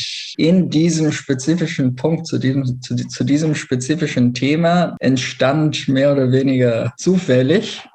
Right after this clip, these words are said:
könnte man sagen, obwohl das ist auch so, so ein aus philosophischer Sicht sehr, sehr kompliziertes Wort, ne? Zufall. Aber bevor ich, äh, <laughs> Ausschweifer dazu. Ich hab einfach ein Buch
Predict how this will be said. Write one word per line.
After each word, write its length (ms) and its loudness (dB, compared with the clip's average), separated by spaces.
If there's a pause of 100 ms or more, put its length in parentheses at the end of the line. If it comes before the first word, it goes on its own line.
(160)
könnte 300 -2
man 200 4
sagen, 340 0
obwohl 420 0 (1000)
das 120 -2
ist 60 -6
auch 140 0
so, 180 0
so 100 -4
ein 320 2 (680)
aus 140 -6
philosophischer 580 -2
Sicht 340 -4
sehr, 320 0
sehr 200 0
kompliziertes 800 -6
Wort, 220 -8
ne? 220 -4
Zufall. 560 -6
Aber 220 -2
bevor 340 2
ich, 260 0
äh, 120 4 (460)
<laughs> 340 -4 (920)
Ausschweifer 840 2
dazu. 440 2 (420)
Ich 360 -2
hab 220 -2
einfach 880 2 (920)
ein 180 4
Buch 480 -2